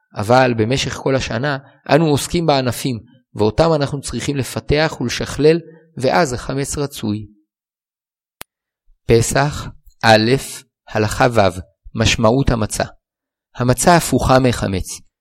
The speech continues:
שהיא באה לרמוז על הענווה שלנו כלפי שמיים, שאף שהקדוש ברוך הוא נתן לנו כוחות לפעול ולשכלל דברים בעולם, בשורשי הדברים אין לנו מגע,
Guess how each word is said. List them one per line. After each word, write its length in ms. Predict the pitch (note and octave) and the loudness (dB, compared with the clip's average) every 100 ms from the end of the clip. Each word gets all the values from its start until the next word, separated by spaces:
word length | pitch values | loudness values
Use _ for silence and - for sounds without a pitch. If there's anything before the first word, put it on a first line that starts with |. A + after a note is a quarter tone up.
| - | -10
שהיא 200 | - C3+ | -2 4
באה 140 | D3 | 4
לרמוז 400 | D#3+ C#3+ B2+ C#3+ | 6 4 4 4
על 120 | C3 A#2 | 4 4
הענווה 420 | A2 G#2 G#2+ C3+ | 4 2 2 2
שלנו 320 | - B2+ B2 | 0 -2 -2
כלפי 340 | - G#2+ A#2+ | -4 -2 0
שמיים, 440 | A2 A2 G2+ F2+ E2+ - _ _ _ | 2 2 0 -2 -4 -12 _ _ _
שאף 340 | - - G#2 C#3+ | -6 0 0 2
שהקדוש 500 | - C3 B2 B2+ - | 0 2 2 2 2
ברוך 300 | A#2+ A2+ G#2 | -2 -2 -2
הוא 120 | C3 | -2
נתן 300 | A2+ B2+ B2+ | 0 0 0
לנו 200 | B2+ A2 | 0 -2
כוחות 400 | - A2 B2 - | -4 -2 -2 -2
לפעול 340 | G2 - B2 | -4 2 4
ולשכלל 580 | B2 G#2 - G#2 - B2 | 4 2 -2 -4 0 0
דברים 340 | A2 G#2+ G#2+ G2+ | 2 0 2 4
בעולם, 360 | F#2 F2 F2 B2 - _ _ _ | 4 4 0 -4 -12 _ _ _
בשורשי 460 | A#2 A2 B2 A2 - | 0 2 2 2 4
הדברים 460 | D#3 D3+ E3+ F3 E3 | 4 4 2 2 0
אין 120 | E3 | 0
לנו 220 | E3 D#3+ | 0 0
מגע, 260 | C#3+ B2+ | 2 2